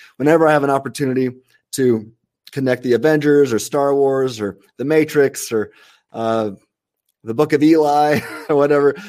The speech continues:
and, uh, and make some theological implications, I love to talk about that. So, yeah, go to Free Thinking Ministries on YouTube. And my website is called free thinking ministries dot com. You can subscribe to that too. Make sure you don't miss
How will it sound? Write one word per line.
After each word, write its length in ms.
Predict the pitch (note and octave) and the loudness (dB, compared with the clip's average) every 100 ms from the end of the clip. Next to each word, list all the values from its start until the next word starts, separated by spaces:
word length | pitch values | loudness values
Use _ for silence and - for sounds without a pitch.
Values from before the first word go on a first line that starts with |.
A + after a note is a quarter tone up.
| F#3+ - | -20 -8
and, 280 | C3 C3 B2 | -4 -2 -2
uh, 140 | B2 | -2
and 120 | A#2+ | -2
make 160 | B2+ C3 | -6 -6
some 160 | C#3 A#2 | -8 -6
theological 560 | D3 C3 B2+ B2 B2 | -4 -2 -2 -4 -8
implications, 580 | A#2+ A2+ B2 A2+ A#2+ A2 | -8 -8 -6 -6 -8 -6
I 80 | A2 | -6
love 220 | A2 G#2+ | -4 -6
to 60 | G#2 | -6
talk 260 | A2 G#2 | -8 -8
about 240 | G#2 G2+ - | -10 -12 -10
that. 200 | G2 D#2 | -12 -10
So, 280 | - G#2 - _ _ _ | -6 -8 -8 _ _ _
yeah, 120 | G#2 | -8
go 100 | G#2+ | -6
to 60 | A2 | -4
Free 160 | D3 | -6
Thinking 260 | C3+ C#3 B2+ | -6 -6 -4
Ministries 640 | B2 A#2+ - A#2+ A#2 - - - | -4 -6 -4 -4 -4 -8 -16 -12
on 160 | G2+ | -8
YouTube. 400 | A#2+ B2+ C#3 A#2+ A#2 _ _ _ | -6 -4 -2 -4 -6 _ _ _
And 340 | C#3+ D3 D3 | 0 0 -2
my 280 | A#2+ A#2+ A#2+ | -4 -4 -2
website 500 | A#2+ C#3+ C3+ C#3 B2+ | 0 0 0 0 0
is 280 | A#2+ A#2+ A#2+ | 0 -2 -4
called 280 | C3+ A#2 - | -6 -6 -4
free 120 | A#2 | -6
thinking 280 | A#2+ A2+ A2+ | -6 -8 -6
ministries 400 | A2 A2 G#2+ - | -6 -6 -10 -6
dot 240 | G2+ - | -8 -8
com. 320 | - B2+ B2+ | -8 -6 -4
You 460 | B2 _ _ _ _ | -6 _ _ _ _
can 100 | G2 | -12
subscribe 520 | - G2+ - A2+ G#2+ | -8 -10 -4 -2 -2
to 60 | G#2+ | -2
that 240 | G#2 G2 | -4 -4
too. 260 | - A#2 A2+ | -4 -2 0
Make 160 | A2 | -4
sure 120 | - A2 | -4 -4
you 60 | |
don't 200 | G#2+ G2+ | -4 -4
miss 320 | A2 G#2+ - | -6 -6 -10